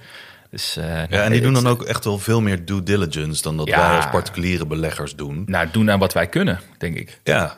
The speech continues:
Speaker 2: en, en die hebben een hele batterij aan mensen, eh, zitten om daar goed onderzoek naar te doen. En die zijn zelfs gewoon in die val getrapt. En dat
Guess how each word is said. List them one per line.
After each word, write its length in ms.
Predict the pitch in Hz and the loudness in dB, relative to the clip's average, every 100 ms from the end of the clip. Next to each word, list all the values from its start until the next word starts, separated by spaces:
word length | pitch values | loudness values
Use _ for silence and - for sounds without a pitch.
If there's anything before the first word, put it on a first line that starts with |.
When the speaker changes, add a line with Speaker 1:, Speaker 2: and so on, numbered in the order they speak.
| - | -6
Speaker 2:
en, 220 | - 107 104 | 0 2 2
en 120 | 104 | 4
die 100 | 107 | 4
hebben 180 | 98 90 | 4 4
een 60 | |
hele 180 | 117 110 | 2 2
batterij 520 | 92 92 95 98 98 | 2 0 2 2 4
aan 120 | 92 95 | 2 2
mensen, 640 | 107 110 90 82 82 - | 2 2 0 2 0 -2
eh, 120 | 90 | -2
zitten 360 | 82 87 85 85 | 0 -2 0 0
om 160 | 87 | 2
daar 220 | 85 82 78 | 2 2 0
goed 200 | 87 117 | -2 0
onderzoek 320 | 143 104 90 | 0 2 0
naar 160 | 80 | -2
te 80 | 76 | -2
doen. 140 | 80 - | -6 0
En 160 | 95 | 0
die 180 | 87 117 | 2 2
zijn 240 | 92 82 80 | 2 0 0
zelfs 340 | 82 76 - | 0 0 -2
gewoon 420 | - 80 80 78 | 0 0 0 -4
in 160 | - 87 | -4 -4
die 140 | 82 | -4
val 220 | 78 80 73 | -2 -2 -2
getrapt. 500 | - - 78 - - | -8 -2 -2 -2 -6
En 60 | |
dat 80 | - | 0